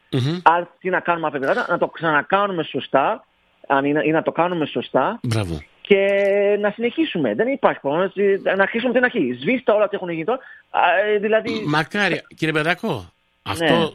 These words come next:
Speaker 1: αυτό τώρα που έγινε τώρα, αυτή η φασαρία που
Speaker 2: Ναι.
Speaker 1: έγινε τώρα, έχει ξαναγίνει πάλι. Και πολλές
Speaker 2: Ναι, ναι.
Speaker 1: φορές στο παρελθόν, με την Κομπογιάννη, με τον Μπλέσα,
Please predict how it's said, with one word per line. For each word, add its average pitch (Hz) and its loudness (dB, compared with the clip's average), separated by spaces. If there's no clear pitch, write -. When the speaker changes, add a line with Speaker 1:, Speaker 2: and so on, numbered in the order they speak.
Speaker 1:
αυτό 139 -6
τώρα 151 0
που 120 -4
έγινε 117 -2
τώρα, 113 -4
αυτή - -12
η 113 -8
φασαρία 107 -2
που 143 0
Speaker 2:
Ναι. 147 4
Speaker 1:
έγινε 131 2
τώρα, 113 -4
έχει 127 -2
ξαναγίνει 123 -2
πάλι. 80 -8
Και 127 0
πολλές 143 4
Speaker 2:
Ναι, 175 2
ναι. 196 0
Speaker 1:
φορές 123 -6
στο 160 -10
παρελθόν, 135 -4
με 139 -2
την 170 -8
Κομπογιάννη, 123 -2
με 123 -4
τον 127 -6
Μπλέσα, 123 -2